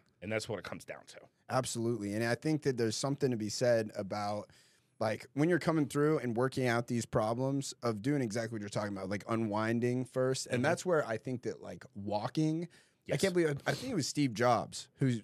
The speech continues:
Speaker 2: who's, like, was known for just, like, walking meetings. He's just
Speaker 1: Yep.
Speaker 2: always walking around everywhere.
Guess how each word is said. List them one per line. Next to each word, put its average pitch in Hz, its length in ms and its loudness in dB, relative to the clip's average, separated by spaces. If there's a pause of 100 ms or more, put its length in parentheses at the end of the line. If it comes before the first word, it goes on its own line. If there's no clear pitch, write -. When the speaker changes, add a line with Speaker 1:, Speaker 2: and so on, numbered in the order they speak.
Speaker 2:
who's, 127 220 0
like, 107 300 0
was 120 200 -4
known 127 420 0
for 113 180 -8
just, 98 220 -6
like, 95 200 -6
walking 113 460 0
meetings. 120 480 -2
He's 113 120 -8
just 107 180 -8
Speaker 1:
Yep. 117 80 0
Speaker 2:
always 120 260 0
walking 113 300 -4
around 101 160 -6
everywhere. 101 440 -6